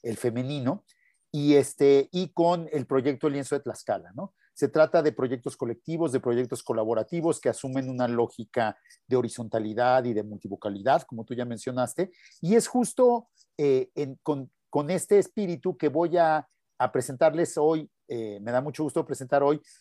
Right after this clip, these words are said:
una, un recuento de alguna manera de lo que fueron las experiencias de trabajo en Noticonquista y en Pintar el Lienzo de Tlaxcala, dos proyectos que llevamos de manera paralela, un equipo muy amplio de colaboradoras y colaboradores,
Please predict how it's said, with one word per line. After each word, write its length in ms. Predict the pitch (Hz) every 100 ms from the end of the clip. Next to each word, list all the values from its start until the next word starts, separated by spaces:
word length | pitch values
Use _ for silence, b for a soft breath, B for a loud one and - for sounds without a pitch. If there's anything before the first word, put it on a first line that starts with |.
| b
una, 480 | 170 175 180 175 170
un 160 | 196 202
recuento 560 | 214 - 247 220 165
de 80 | 143
alguna 240 | 139 170 175
manera 260 | 160 160
de 60 | 165
lo 100 | 143
que 120 | 127
fueron 260 | - 160 156
las 180 | 131
experiencias 680 | 123 - 135 143 190 - 165
de 80 | 123
trabajo 600 | - 123 131 - 147 - _ _ _
en 220 | 127 120
Noticonquista 640 | 117 113 123 117 156 131 180
y 80 | 147
en 100 | 113
Pintar 280 | 117 131
el 80 | 139
Lienzo 220 | 131 -
de 40 | 147
Tlaxcala, 420 | 113 - 135 208
dos 200 | 160 139
proyectos 500 | 147 131 123 - -
que 100 | 120
llevamos 360 | 107 113 131 120
de 80 |
manera 300 | 110 110 120
paralela, 600 | 117 107 101 107 107 160 - _ _ _
un 220 | 127 123 120
equipo 320 | - 113 123
muy 220 | 117 117
amplio 320 | 113 107 113
de 100 | 104
colaboradoras 800 | - 95 92 107 113 127 120 127
y 40 | 107
colaboradores, 840 | 92 95 101 113 156 135 170